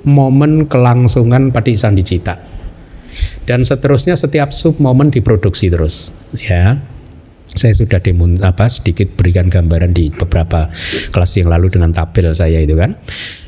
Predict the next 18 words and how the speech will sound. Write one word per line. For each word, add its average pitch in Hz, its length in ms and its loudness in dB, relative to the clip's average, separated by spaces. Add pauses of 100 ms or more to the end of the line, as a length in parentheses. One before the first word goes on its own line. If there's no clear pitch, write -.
(120)
Kemudian 139 960 2
itu 139 260 2
tadi 139 480 2
adalah 135 300 2
Utuja 131 480 2
Rupa. 120 680 0 (160)
Kemudian 147 960 2
Cita 185 320 0
Jarupa. 165 560 0 (920)
Kapan 120 320 -2
munculnya? 90 480 0 (840)
Mulai 107 240 4
kapan? 92 300 2 (800)
Mul-, 131 320 2
sejak - 680 -4
kemunculan, 135 1120 2
submomen 147 840 2
kemunculan 135 1200 2